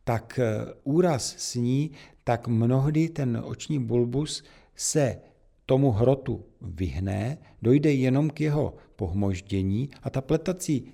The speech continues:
jehlice skončí někde v hloubce té orbity, že jo, zapichnutá, vy-, to zranění vypadá děsivě, doslova děsivě, ale po vytažení ten oční bulbus, pokud máte <laughs> samozřejmě štěstí a nedojde tam k nějakému krvácení nebo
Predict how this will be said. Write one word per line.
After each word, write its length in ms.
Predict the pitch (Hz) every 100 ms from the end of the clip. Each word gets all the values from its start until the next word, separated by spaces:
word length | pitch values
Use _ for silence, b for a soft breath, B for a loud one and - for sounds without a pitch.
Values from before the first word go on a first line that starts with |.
| -
jehlice 420 | 123 139 156 180
skončí 500 | 147 - 151 147 156
někde 300 | 147 147 160
v 60 | 131
hloubce 520 | 110 127 139 - 180
té 200 | 180 147
orbity, 720 | 113 98 95 98 - 117 170 B B -
že 100 | 123
jo, 80 |
zapichnutá, 1040 | 110 104 - 113 - 113 - 113 123 170 -
vy-, 100 | 113
to 340 | - - 113
zranění 500 | 104 123 123 135 147
vypadá 480 | 131 127 139 139 127
děsivě, 800 | 92 95 - - - 87 90 104
doslova 480 | 117 107 - 110 101
děsivě, 800 | 95 92 - 107 98 104 110 160 B B B B -
ale 180 | 135
po 180 | 160 185
vytažení 720 | 156 - 147 123 123 120 131
ten 180 | 139 160
oční 280 | 156 - 175 131
bulbus, 480 | 131 127 147 - B B -
pokud 320 | - - 92
máte 260 | 104 101 101
<laughs> 100 | -
samozřejmě 640 | 143 113 104 120 123 117
štěstí 600 | - - 95 87 - 120
a 40 | 110
nedojde 400 | 98 95 95 95
tam 200 | 107 98
k 40 |
nějakému 420 | 98 95 110 101
krvácení 680 | 98 92 95 95 - 104 104
nebo 240 | 98 107